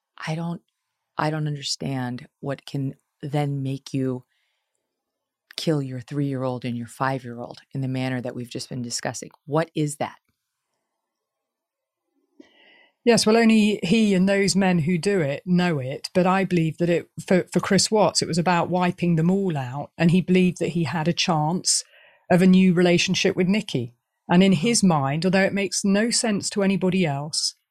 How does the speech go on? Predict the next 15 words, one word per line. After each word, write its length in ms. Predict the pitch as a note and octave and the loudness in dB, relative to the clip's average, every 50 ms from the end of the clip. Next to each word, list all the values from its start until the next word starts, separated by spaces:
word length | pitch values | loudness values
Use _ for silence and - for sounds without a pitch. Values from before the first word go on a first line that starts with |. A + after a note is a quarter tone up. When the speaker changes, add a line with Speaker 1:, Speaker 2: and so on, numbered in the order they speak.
| _ _ _ _ _ _ _ _ - | _ _ _ _ _ _ _ _ 4
Speaker 2:
that 280 | F#3+ F3+ F3+ F3 - - | 6 6 6 6 2 0
that's 380 | F3+ E3+ F#3 F#3+ G3 - - - | 0 0 2 2 2 2 0 0
why 160 | G3+ F#3+ F3+ | 0 2 2
he 120 | E3+ F#3 | 2 2
took 200 | F#3 - F#3+ - | 2 2 0 -2
the 80 | - F3 | -2 -2
choices 480 | - - F3+ E3+ E3 - - E3 D3+ - | -2 0 0 0 0 0 -2 -4 -4 -2
that 140 | D#3+ - | -2 -2
he 120 | - D#3+ D#3 | -2 -2 -2
did. 340 | C3 D3 C3+ C3 B2+ - _ _ _ - | -2 -2 -4 -4 -6 -8 _ _ _ 2
And 100 | E3+ F3+ | 4 4
of 100 | F#3 - | 4 2
course, 300 | - - G#3 F3+ F3 - | 2 2 2 4 4 2
it's 160 | E3+ - - | 0 0 0
with 240 | - E3+ E3+ D#3+ - | 0 0 0 0 -2